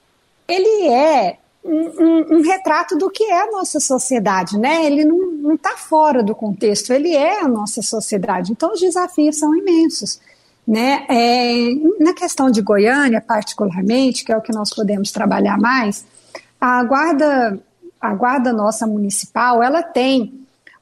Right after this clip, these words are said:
uma patrulha, né? Como a guarda de Goiás tem a patrulha Maria da Penha, a polícia, né? A guarda municipal nossa, ela tem a patrulha Mulher Mais Segura,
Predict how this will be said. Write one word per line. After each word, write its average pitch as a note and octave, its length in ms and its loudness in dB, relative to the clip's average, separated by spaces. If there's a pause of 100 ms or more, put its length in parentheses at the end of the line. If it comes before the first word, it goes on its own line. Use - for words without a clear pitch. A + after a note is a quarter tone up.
uma A#3 160 0
patrulha, A3+ 640 0
né? G#3+ 220 0
Como B3+ 260 2
a B3 80 0
guarda G#3 480 0
de F#3+ 160 -4
Goiás G3 560 0
tem A#3 220 -2
a A3 40 -2
patrulha G#3+ 720 0 (160)
Maria G#3 320 0
da F#3+ 140 0
Penha, A3+ 380 0
a - 20 -2
polícia, A#3+ 520 0
né? G#3+ 160 2
A B3 120 0
guarda B3 340 2
municipal A#3+ 640 0
nossa, G#3+ 480 0
ela A#3 220 0
tem A#3+ 180 -2
a B3 60 -4
patrulha B3 440 -4
Mulher B3 340 0
Mais B3+ 220 0
Segura, G#3+ 520 0